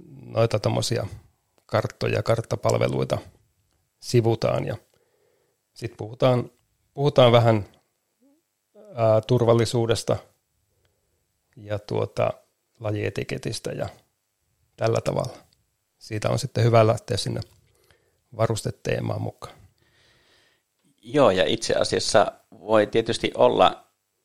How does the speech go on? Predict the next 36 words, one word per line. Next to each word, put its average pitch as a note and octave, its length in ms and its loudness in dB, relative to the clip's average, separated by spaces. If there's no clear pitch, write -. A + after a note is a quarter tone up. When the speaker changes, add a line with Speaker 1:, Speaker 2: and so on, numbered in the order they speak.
Speaker 2:
että G#2+ 340 -2
esimer-, F#2 500 0
esimerkiksi G2 680 2
vaikka - 260 0
reitit G2+ 400 2
ja - 100 -6
kartat - 480 0
voi F2+ 160 0
olla F2+ 140 2
sellainen F2+ 640 -2
aika G2 280 4
uuskin G2+ 520 0
asia - 420 0
juoksun G#2 420 2
harrastajalle, F2 680 0
kun - 180 -16
siirtyy F2+ 400 -4
polkujuoksuun, F2 720 0
että - 120 -6
mistä F2+ 300 -2
ihmeestä - 520 -6
niitä G1+ 260 -8
karttoja E2+ 540 0
ja F#2+ 80 -2
reittejä E2+ 440 -4
löytyy, F2+ 360 -2
ja - 180 -4
erittäin F2 460 -4
niin - 120 -8
kuin - 120 -20
kiinnostavaa E2 640 -2
tietoa E2 480 0
siinä D#2+ 280 -6
mielessä, C2+ 440 -4
että - 260 -6
pääsee - 440 -4